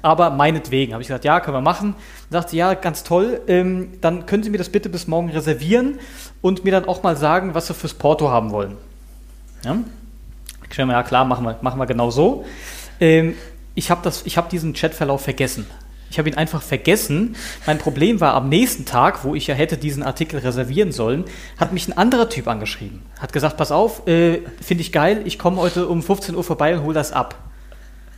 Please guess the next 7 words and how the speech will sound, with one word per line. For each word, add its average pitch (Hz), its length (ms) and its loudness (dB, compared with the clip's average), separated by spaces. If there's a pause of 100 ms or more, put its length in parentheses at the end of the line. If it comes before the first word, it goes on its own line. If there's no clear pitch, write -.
(140)
Ja, 135 240 -2
gesagt, 135 380 -2
getan, 160 400 4
hab 165 100 0
ich 156 120 -8
ihm 160 180 -10
zugesagt. 220 680 0